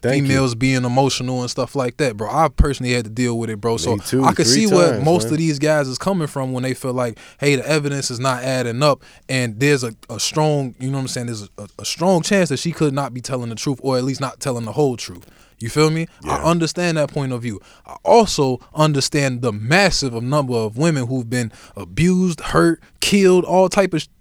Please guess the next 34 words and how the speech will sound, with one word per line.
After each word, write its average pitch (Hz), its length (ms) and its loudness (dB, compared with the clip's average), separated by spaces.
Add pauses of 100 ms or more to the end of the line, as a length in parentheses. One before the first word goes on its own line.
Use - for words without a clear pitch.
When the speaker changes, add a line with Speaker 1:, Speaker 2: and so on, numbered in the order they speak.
(140)
Speaker 2:
you, 151 180 -2
all 185 160 4
type 190 240 2
of 147 80 -2
stuff, 135 240 0
you 139 80 -2
feel 143 180 0
me, 143 160 -2 (100)
Speaker 1:
Being 104 200 -2
Speaker 2:
at 147 100 2
the 123 100 2
hands 143 380 2
Speaker 1:
manipulated 143 140 -2
Speaker 2:
of - 80 -18
Speaker 1:
to - 40 -20
men. 90 280 -2
Speaker 2:
violent 156 460 4
men. 135 340 0
Speaker 1:
Yeah, 110 220 -4
Speaker 2:
You 95 40 -6
Speaker 1:
taken 131 160 -2
Speaker 2:
feel 160 200 4
me? 160 100 2
And 135 100 0
I'm 156 120 2
Speaker 1:
advantage 160 40 0
Speaker 2:
not 160 140 2
Speaker 1:
of. 131 60 -8
Speaker 2:
gonna 143 120 0
sit 147 260 0
here 135 220 -2
and 127 80 -4
pretend 139 420 -4
like 123 240 -2